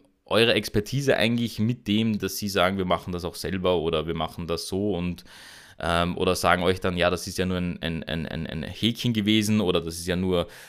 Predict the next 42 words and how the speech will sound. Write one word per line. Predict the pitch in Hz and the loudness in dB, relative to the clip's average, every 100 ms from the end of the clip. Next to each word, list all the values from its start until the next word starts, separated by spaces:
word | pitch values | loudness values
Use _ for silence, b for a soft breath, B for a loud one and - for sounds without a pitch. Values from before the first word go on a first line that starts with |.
| B | B
eine | - - 87 | -16 -8 -6
kleine | 85 92 87 - | -2 2 2 2
Einstellung | 104 - 110 107 | -2 0 0 0
gewesen, | 98 95 98 101 | 2 2 2 0
dafür | 82 90 95 | 0 0 0
habe | 92 92 | 2 2
ich | 92 | 0
jetzt | 87 - | -2 -2
Betrag | 87 78 85 | -2 -2 -2
X | 87 - | -4 -6
Y | 120 - 120 | -6 2 2
gezahlt, | 110 104 90 90 92 | 4 2 4 4 4
ich | - | -2
verstehe | 85 104 | -4 0
das | 107 101 | 2 2
nicht | 101 98 | 0 -2
und | - 90 | -6 -6
überhaupt | 95 98 87 90 - | 0 2 2 0 -2
und | 90 - B B B B | -6 -6 B B B B
vergessen | 95 110 113 117 | 4 4 6 4
dann | 110 | 6
aber | 104 - | 6 4
oftmals | 110 - 107 101 | 2 4 4 6
auch, | 87 98 | 4 2
dass | 95 | 2
man | 98 | 0
andere | - 101 110 | 2 2 0
Dinge | 107 107 | 2 4
dazu | 98 - 151 | 4 2 0
gemacht | 143 131 123 | 4 4 4
hat | 123 | 2
oder | 107 101 | 4 2
ihr | 104 | 2
habt | 104 | 0
netterweise | 98 98 101 85 92 92 | 0 2 4 4 4 4
auch | 85 | 0
andere | - 95 98 | 0 0 0
Dinge | 95 95 | 0 0
dazu | 90 90 - 135 | 0 -2 -2 -2
gemacht. | 139 117 110 | 0 0 0
Also | 95 | -2
ich, | 92 - - | -2 -6 -20